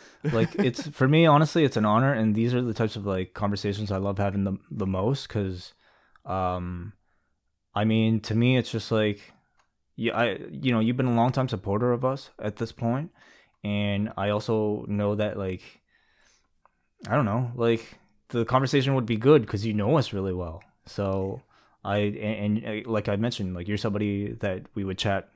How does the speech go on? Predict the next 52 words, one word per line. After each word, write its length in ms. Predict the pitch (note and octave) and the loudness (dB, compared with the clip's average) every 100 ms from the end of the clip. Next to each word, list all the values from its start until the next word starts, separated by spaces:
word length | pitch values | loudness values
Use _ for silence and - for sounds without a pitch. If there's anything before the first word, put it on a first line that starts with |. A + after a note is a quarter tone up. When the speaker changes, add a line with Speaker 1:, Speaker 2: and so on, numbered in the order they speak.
| _ | _
Speaker 2:
you 120 | - G2+ | -6 -4
know, 80 | |
off 220 | F2 F#2+ G#2 | -2 -2 0
and 80 | G2 | 0
on 140 | F#2+ | 0
about, 260 | F#2+ F#2+ G2+ | 0 -2 -2
like, 200 | F#2 - | -6 -6
tech 200 | - G#2 | -4 -2
stuff 260 | - G2 F2+ | -2 -4 -2
anyway. 360 | G#2 G2+ E2 | -2 -2 -6
So 260 | D#2 F2+ F2 | -8 -8 -6
I 140 | F#2 F#2 - | -6 -8 -6
definitely, 580 | G2 G2 G#2+ G2 F2+ F2+ _ _ - _ | -6 -4 -6 -6 -8 -10 _ _ -20 _
like, 160 | - F#2 A#2+ - A2 | -10 -8 -10 -12 -6
didn't 240 | A2+ G2 | -4 -2
hesitate 640 | G2+ G2 F#2+ F#2 F2 - - | -2 -4 -6 -8 -8 -14 -16
to 100 | F#2 | -10
say 160 | F2+ | -8
yes. 320 | E2+ D#2 - _ | -8 -10 -16 _
So 340 | - F2 E2+ F#2 | -14 -12 -12 -6
thank 160 | G#2+ A#2 | -4 -4
you 60 | |
for 100 | A#2 | -2
having 240 | A2+ A#2 A#2 | -2 0 -2
me 140 | A#2+ | -2
on, 200 | C#3 A2+ | -2 -2
man. 260 | E2+ A2 C3+ _ _ _ _ _ _ _ _ | -4 -6 -8 _ _ _ _ _ _ _ _
Speaker 1:
Thank 200 | - A2 | -18 -16
you, 100 | G#2 | -18
Wei. 120 | G2 F#2+ | -16 -14
I 80 | |
appreciate 480 | G#2 - G#2+ - - | -14 -12 -14 -14 -18
that. 220 | - - - | -20 -20 -20
Um, 320 | - G2 - - _ _ _ _ _ _ - | -14 -14 -14 -20 _ _ _ _ _ _ -14
I 80 | A#2 | -10
guess, 520 | C#3 C#3+ - - - _ _ _ _ - | -6 -6 -8 -14 -18 _ _ _ _ -12
you 60 | A#2+ | -8
know, 140 | A2+ | -6
we 120 | A#2 | -6
could, 180 | B2 A#2 - | -10 -12 -10
I 60 | A#2 | -12
could 160 | A2+ | -12
say, 440 | - A#2 A2+ G#2 F#2+ | -12 -8 -6 -6 -6
"Oh, 180 | G2+ G2 | -6 -6
shout 300 | - B2+ A#2+ | -6 -4 -2
out 180 | A#2 - | -2 -4
what 120 | A2+ | -8
you're 100 | A2 | -4
working 360 | A#2+ D#3+ D#3 G#2 | 0 0 0 -6
on," 240 | F#2 B2+ | -4 -4
but 160 | A2 B2+ | -2 -2
it's, 240 | B2+ - | -4 -10